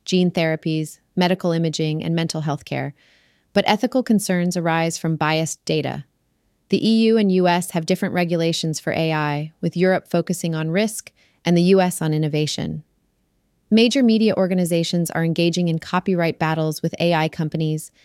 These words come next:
exemplifying the importance of copyright law in the A I domain. A I is increasingly important in climate change mitigation and is now integrated into accessible tools like Microsoft's Copilot.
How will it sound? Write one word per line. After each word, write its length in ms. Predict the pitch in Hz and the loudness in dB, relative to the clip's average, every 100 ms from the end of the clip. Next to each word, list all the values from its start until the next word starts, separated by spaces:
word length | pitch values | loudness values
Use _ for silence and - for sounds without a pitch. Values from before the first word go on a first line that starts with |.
| _ _ - | _ _ -2
exemplifying 720 | 185 190 208 208 202 185 180 | 2 2 2 0 0 0 0
the 120 | 175 | 0
importance 500 | 165 - 220 202 190 | -2 0 -2 0 -2
of 100 | 160 | -4
copyright 560 | - 185 190 180 160 - | -6 -4 -2 0 -2 -2
law 220 | 156 151 | -2 -2
in 80 | - | -2
the 140 | 160 - | -2 0
A 140 | 160 | 0
I 160 | 151 151 | 0 -2
domain. 560 | 156 151 143 139 147 - _ _ _ _ 202 | -2 -2 -2 -4 -8 -14 _ _ _ _ 0
A 160 | 220 | 2
I 160 | 214 208 | 2 2
is 160 | 196 | 0
increasingly 500 | 180 - 190 185 175 | -2 -2 -4 -2 -2
important 420 | 165 160 180 - 160 | -2 -2 -4 -2 -4
in 120 | 156 | -6
climate 320 | - 165 - | -4 -4 -4
change 260 | - 160 165 | -4 -4 -4
mitigation 600 | 160 156 156 - 151 156 - - | -4 -2 -4 -4 -8 -8 -16 -8
and 100 | - | 0
is 140 | 175 160 | 0 2
now 260 | 180 180 - | 0 0 -2
integrated 560 | 185 185 185 170 165 165 | -2 -2 -2 -2 -2 -2
into 260 | 170 165 | -4 -4
accessible 540 | 160 - 185 175 180 170 | -6 -4 -6 -4 -6 -6
tools 400 | - 170 151 147 | -4 -2 -2 -4
like 160 | 151 | -4
Microsoft's 640 | 160 160 175 - 160 - - | -4 -4 -4 -6 -6 -6 -6
Copilot. 640 | - 180 - 135 127 | -2 -2 -4 -6 -6